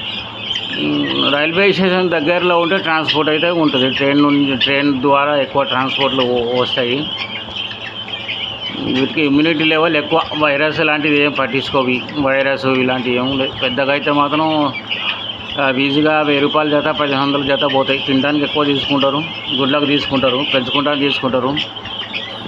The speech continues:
తీసుకునే వాళ్ళు ఉన్నారు లేండి. వెయ్యి రూపాయలు, పదిహేను వందలు. తినడానికి మాత్రం ఈజీగా ఆరు వందలకు ఒకటి ఇవ్వచ్చు. ఇంకా నాకు తెలిసినంత, ఇంకా ఇక రెండు నెలల తర్వాత ఖచ్చితంగా ఈ కిలో సైజుకి వెళ్ళిపోతాయి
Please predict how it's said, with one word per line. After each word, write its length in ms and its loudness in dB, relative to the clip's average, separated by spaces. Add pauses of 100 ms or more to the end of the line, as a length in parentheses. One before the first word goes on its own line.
(680)
తీసుకునే 360 0
వాళ్ళు 200 2
ఉన్నారు 200 0
లేండి. 280 0 (1120)
వెయ్యి 160 4
రూపాయలు, 340 2
పదిహేను 380 0
వందలు. 200 0
తినడానికి 500 2
మాత్రం 420 2
ఈజీగా 480 2
ఆరు 100 2
వందలకు 340 2
ఒకటి 240 2
ఇవ్వచ్చు. 280 0 (1300)
ఇంకా 360 2 (440)
నాకు 220 0
తెలిసినంత, 420 0 (320)
ఇంకా 400 2
ఇక 180 0
రెండు 340 2
నెలల 120 0
తర్వాత 280 0
ఖచ్చితంగా 460 0
ఈ 60 0
కిలో 260 0
సైజుకి 300 -2
వెళ్ళిపోతాయి 420 0